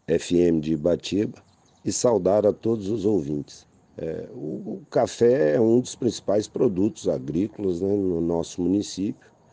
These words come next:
e que assume uma importância econômica muito grande na região.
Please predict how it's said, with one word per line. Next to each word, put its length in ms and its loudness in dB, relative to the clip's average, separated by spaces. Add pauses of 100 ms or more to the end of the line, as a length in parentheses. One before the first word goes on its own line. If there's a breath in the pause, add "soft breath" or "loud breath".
(300 soft breath)
e 400 0
que 140 -2
assume 500 2
uma 420 2
importância 680 -2
econômica 560 0
muito 260 -2
grande 480 4
na 120 2
região. 500 -4